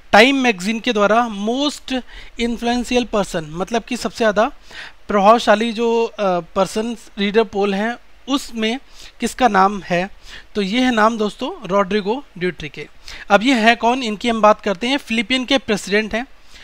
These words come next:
जिन्होंने ये टाइम मैगजीन रीडर पोल में, इनमें जो हंड्रेड लोगों की लिस्ट होती है उसमें टॉप पर आए हैं ये। और जो प्राइम मिनिस्टर नरेंद्र मोदी और Paytm के जो फाउंडर हैं विजय शेखर शर्मा, ये दो इंडियंस हैं जिन्होंने लिस्ट में नाम अपनी जगह बनाई।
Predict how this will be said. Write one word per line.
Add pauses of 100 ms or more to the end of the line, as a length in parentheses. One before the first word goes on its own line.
(220)
जिन्होंने
ये
टाइम
मैगजीन
रीडर
पोल (140)
में,
इनमें (340)
जो
हंड्रेड
लोगों
की (120)
लिस्ट
होती
है
उसमें
टॉप
पर
आए
हैं
ये। (540)
और
जो
प्राइम
मिनिस्टर
नरेंद्र
मोदी
और
Paytm
के
जो
फाउंडर
हैं
विजय (420)
शेखर
शर्मा, (640)
ये
दो
इंडियंस
हैं
जिन्होंने
लिस्ट
में
नाम (140)
अपनी
जगह
बनाई।